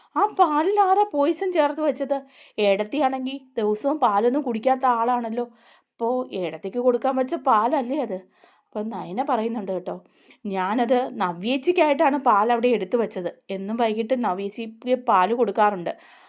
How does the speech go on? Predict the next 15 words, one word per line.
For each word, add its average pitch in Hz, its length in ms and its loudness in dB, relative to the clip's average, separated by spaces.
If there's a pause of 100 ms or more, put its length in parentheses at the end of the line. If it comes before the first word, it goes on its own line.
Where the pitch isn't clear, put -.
(120)
ആ 285 100 4
പാൽ 349 280 4
ഞാനാ 302 300 2
എന്നും 240 200 -2
കൊടുക്കാറ്. 196 560 0
അതാണ് 220 360 -2
ഞാൻ 254 200 0
ടേബിളിൽ 233 420 0
എടുത്ത് 202 200 -4
വെച്ചിരുന്നത്. 190 560 -6 (500)
അതാണ് 339 380 4
അമ്മ 302 220 -2
വന്ന് 294 180 0
എടുത്ത് 233 220 -4
കുടിച്ചതും. 220 540 -6